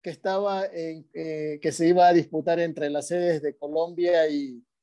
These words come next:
y, y Argentina. Eh, eso se, se, se cambió por la, los temas sociales de Colombia y la, este, y, y los casos, el aumento de casos de covid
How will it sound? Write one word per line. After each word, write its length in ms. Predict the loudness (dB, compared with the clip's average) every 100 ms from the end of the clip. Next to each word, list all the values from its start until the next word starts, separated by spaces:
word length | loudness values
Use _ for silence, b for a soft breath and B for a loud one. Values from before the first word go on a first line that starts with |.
| _ _
y, 680 | -8 -4 -4 -4 -6 -8 -4
y 60 | -2
Argentina. 840 | -2 -4 -12 -4 -2 -2 -4 -14 _ _ _ -4
Eh, 320 | 0 0 -2
eso 320 | -4 0 0 0
se, 480 | -2 -2 -2 -6 -12 -20
se, 560 | -20 -18 -12 -10 -10
se 240 | -10 -10 -4
cambió 540 | -2 4 6 6 4
por 400 | 2 2 2 -2 -14 -20 B B -10
la, 520 | -4 0 0 0 -2
los 220 | -6 -6
temas 300 | -4 -4 -6
sociales 520 | -6 -2 0 2 -2
de 120 | -4
Colombia 760 | -2 0 2 0 2 2 2 -2
y 300 | -6 -8 -8
la, 340 | -8 -8 -8 -10
este, 840 | -16 -18 -16 -14 -12 -10 -12 -16 _ _ _ _ _ _
y, 920 | -2 2 4 4 4 4 4 2 0 -6 2
y 160 | 4
los 320 | 6 4 4
casos, 400 | 2 2 2 0 2
el 240 | 4 4
aumento 360 | 4 4 4 4
de 100 | 2
casos 280 | -2 -2
de 120 | -4 -4
covid 400 | -6 -4 -4